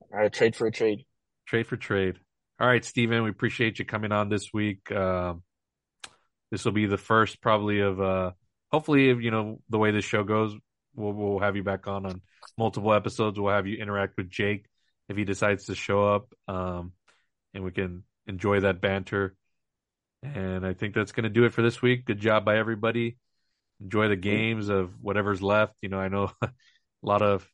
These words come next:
Speaker 2: a lot of quarterbacks are out, but, you know, we still got a season to finish out and see who's gonna make that push into the playoffs and then into
Speaker 1: Mm-hmm.
Speaker 2: the Super Bowl.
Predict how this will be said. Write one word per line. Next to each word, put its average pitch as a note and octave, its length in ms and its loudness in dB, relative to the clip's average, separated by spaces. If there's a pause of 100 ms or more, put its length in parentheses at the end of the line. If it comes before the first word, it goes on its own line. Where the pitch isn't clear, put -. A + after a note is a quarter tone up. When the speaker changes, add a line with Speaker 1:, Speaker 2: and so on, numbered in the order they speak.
(220)
Speaker 2:
a - 40 -2
lot A2 80 4
of A2+ 80 0
quarterbacks A#2 580 2
are A2+ 120 -4
out, A2+ 420 0
but, G2 340 -4 (160)
you G2 120 -8
know, F#2+ 120 -2
we F#2+ 100 0
still - 240 -2
got G#2+ 160 2
a G#2 40 0
season A2+ 340 -4
to A2+ 120 -2 (120)
finish A#2+ 260 -2
out A#2+ 260 2
and G2 160 -8
see A2+ 200 -4
who's G2+ 200 -4
gonna F#2+ 320 -6 (480)
make A2 180 -4
that G2+ 240 0
push - 460 0 (460)
into A2+ 160 -6
the F#2+ 80 -6
playoffs A2+ 540 2
and G2 100 -12
then G2 140 -8
into F#2+ 160 -8
Speaker 1:
Mm-hmm. A2+ 100 -8
Speaker 2:
the F2+ 40 -10
Super G2 320 -8
Bowl. F2 360 -8